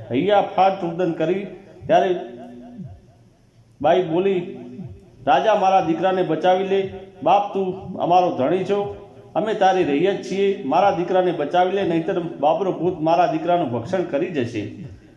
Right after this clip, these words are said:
કરણ વાઘેલા તો કંઈ બોલી શક્યો નહીં, પણ બાજુમાં હરપાલદેવ મકવાણા બેઠા હતા, તે ઊભા થયા મિત્રો, અને જઈને બ્રાહ્મણની બાઈને હાથ,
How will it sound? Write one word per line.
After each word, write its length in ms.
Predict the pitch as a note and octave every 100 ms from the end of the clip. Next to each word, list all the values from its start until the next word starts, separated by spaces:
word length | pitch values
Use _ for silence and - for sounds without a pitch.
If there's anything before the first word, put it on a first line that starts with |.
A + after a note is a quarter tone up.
| _ -
કરણ 240 | F#3+ A#3
વાઘેલા 400 | G3 D#3+ F#3+ G#3+
તો 120 | G#3
કંઈ 200 | G3+ G#3
બોલી 400 | F#3 E3 F#3+ G3+ - - -
શક્યો 260 | F#3 F3+ F#3
નહીં, 280 | E3 F#3 F3+
પણ 160 | F3+
બાજુમાં 400 | D#3+ E3+ G3 F#3
હરપાલદેવ 520 | C#3 C#3 F#3+ F3+ F3+
મકવાણા 320 | D#3 D#3+ F3 E3+
બેઠા 360 | C#3+ C#3+ F#3+
હતા, 220 | F#3+ G3 F#3+ - - - G3+
તે 80 |
ઊભા 280 | G3 D3+ F#3+
થયા 600 | F3+ E3 F#3 G3 - - - - - -
મિત્રો, 280 | D#3 - A3
અને 180 | G#3 F#3+
જઈને 300 | D3+ G3 G3+
બ્રાહ્મણની 480 | C3+ C#3 F3+ F#3 E3+
બાઈને 340 | E3 F3+ F3+
હાથ, 200 | C#3